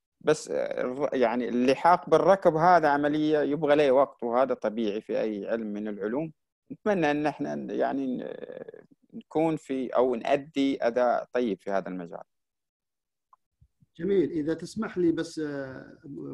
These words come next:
Speaker 2: يعني أضيف إلى ما تفضلت به دكتور سعيد.
Speaker 1: تفضل.
Speaker 2: آه، أنا أوافق، آه، ما ذكره الأخ حسن الخباز، إن إحنا الآن قاعد نع-،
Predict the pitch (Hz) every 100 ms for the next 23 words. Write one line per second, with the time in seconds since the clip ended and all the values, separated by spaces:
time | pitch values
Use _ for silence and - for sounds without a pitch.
0 | 135 131 147 156 147 180 170 151 147 147
1 | 147 151 135 160 160 - 143 135 135 127
2 | - 143 139 139 165 127 - _ _ _
3 | _ _ _ 101 143 143 156 165 - 160
4 | 175 226 214 208 180 165 147 147 151 156
5 | 151 156 180 180 147 151 - - 156 151
6 | 135 135 123 139 113 110 - _ _ _
7 | _ _ - 143 160 - 180 170 202 220
8 | 185 202 185 170 180 175